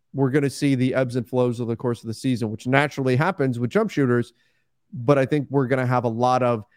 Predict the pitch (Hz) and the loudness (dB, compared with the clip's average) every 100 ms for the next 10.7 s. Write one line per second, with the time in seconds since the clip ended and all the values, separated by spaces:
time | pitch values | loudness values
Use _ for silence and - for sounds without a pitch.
0 | _ 127 190 190 220 185 208 175 - 202 | _ 2 2 4 2 2 2 2 0 -2
1 | 220 208 180 151 185 226 143 120 185 226 | 0 2 0 2 2 2 0 -2 0 2
2 | 202 143 - _ _ _ 135 139 135 131 | 2 0 -8 _ _ _ 0 2 0 0
3 | 131 - 120 107 _ - 208 196 165 143 | -2 -2 -4 -4 _ 0 2 4 2 -2
4 | 139 196 196 175 180 180 160 151 - - | 0 0 2 0 -2 -2 0 -2 -4 0
5 | 233 220 196 170 139 196 208 196 208 202 | 2 2 2 0 0 0 -2 -2 -2 0
6 | 185 139 220 196 196 214 190 185 220 196 | -2 0 2 2 2 0 -2 -2 -2 -2
7 | - _ _ - 143 - _ 147 147 151 | -4 _ _ -2 0 0 _ 0 0 0
8 | 151 147 - 143 131 123 170 156 175 165 | 0 -2 -2 -2 -2 0 -2 0 0 2
9 | 127 117 120 117 143 - 127 131 135 120 | 0 -2 -4 -2 -2 -2 -2 0 -2 -2
10 | 143 135 113 113 117 - 107 | -2 -2 -2 -4 -6 -12 -16